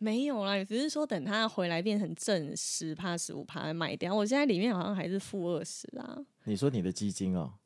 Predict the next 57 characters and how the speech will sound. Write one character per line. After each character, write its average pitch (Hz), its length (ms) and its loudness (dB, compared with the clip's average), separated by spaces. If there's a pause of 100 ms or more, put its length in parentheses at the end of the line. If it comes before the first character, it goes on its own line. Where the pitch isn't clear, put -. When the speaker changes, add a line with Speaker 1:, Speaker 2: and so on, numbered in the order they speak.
(100)
Speaker 1:
对 175 240 4
啊， 90 260 -4
我 185 160 0
的 190 100 6
基 254 160 6
金 320 120 4
里 254 80 8
面 185 160 4
几 190 100 2
乎 202 160 4
都 190 140 4
是 202 100 -2
美 175 240 0
股。 - 180 -8 (1040)
Speaker 2:
哦， 151 420 0
啊， 202 160 2 (440)
哎， 202 100 6
可 156 180 8
是 190 80 12
你 127 120 4
刚 131 120 6
刚 143 80 2
不 117 80 2
是 120 100 6
说 120 200 4
你 101 140 4
那 117 160 6
时 110 100 0
候 104 100 6
回 95 280 2
了 98 100 4
基 101 260 0
金 101 260 2
之 98 260 -2
后， 90 640 2
这 - 120 -6
些 120 100 4
钱 95 220 0
应 101 80 0
该 104 100 2
把 92 140 -2
它 90 100 0
放 92 220 0
回 87 160 0
去 87 340 0
股 80 200 -6
市？ 87 320 -6
Speaker 1:
哦， 220 180 0
这 214 80 2
是 240 300 2
你， 185 340 -2
你 185 160 -4
给 175 160 -2
我 180 180 0
的 - 120 -4
建 165 300 -2
议， - 300 -6